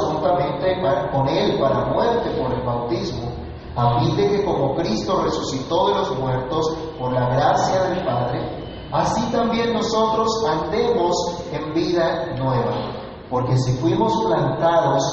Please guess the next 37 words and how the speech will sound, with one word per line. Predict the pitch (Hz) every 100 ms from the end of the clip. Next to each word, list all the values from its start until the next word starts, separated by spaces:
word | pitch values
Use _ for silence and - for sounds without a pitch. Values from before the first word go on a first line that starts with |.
| - - - - - - -
juntamente | 180 202 190 - 156 147 190 214 - 151 - 131
con | 135 143
Él | 180 147 -
en | 135 135
la | 135
semejanza | 147 131 123 156 185 175 151
de | 170
su | - 127 123
muerte, | 131 127 127 117 - - - - -
así | 131 175 156 160
también | 202 190 196 202
lo |
seremos | 196 170 180 214 175 156 156 131
en | 127
la | 123
de | 127
su | - 185
resurrección. | 185 160 143 120 - 120 113 110 - - - - - -
Sabiendo | - 117 107 120 123 131 156
esto, | 156 160 - - - -
que | -
nuestro | 123 151 160 156
viejo | 185 214 220
hombre | 208 220 202 202 202 208
fue | 147 160
crucificado | 160 170 160 - 135 107 147 143 160 170 -
juntamente | 208 202 208 170 185 175 135
con | 127 120
Él, | 120 147 - - - - -
para | 143 160 160
que | 160
el | 156
cuerpo | 180 233 - 240
del | 226 -
pecado | - 160 175 135
sea | - 131
destruido, | 127 131 131 151 196 180